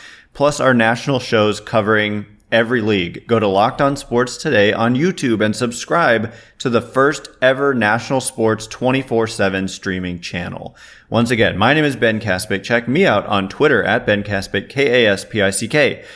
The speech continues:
If you like the show, please consider rating it or leaving a review. It helps me out a lot, so thank you in advance.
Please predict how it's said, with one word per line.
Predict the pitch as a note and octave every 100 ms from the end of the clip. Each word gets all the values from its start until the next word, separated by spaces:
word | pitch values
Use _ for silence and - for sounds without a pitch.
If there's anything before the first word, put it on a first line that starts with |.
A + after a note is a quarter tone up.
| -
If | - G#2
you |
like | A2+ A#2
the | A#2
show, | A#2 A2
please | A2 B2+ B2+ -
consider | B2+ A#2 C3+ C#3 C#3 -
rating | B2+ E3 F3
it | E3 -
or | C#3
leaving | C#3 C#3 C3+ A2+
a | B2
review. | B2 G2 G2 F2
It | E2+
helps | G#2+ G#2+
me | G#2
out | G2 F#2
a | F2+
lot, | F#2+ A#2+ C#3+ -
so | G2+
thank | A2 A2+ A#2+
you | A#2+
in | G2
advance. | F#2+ F2 A#2 C3+ C#3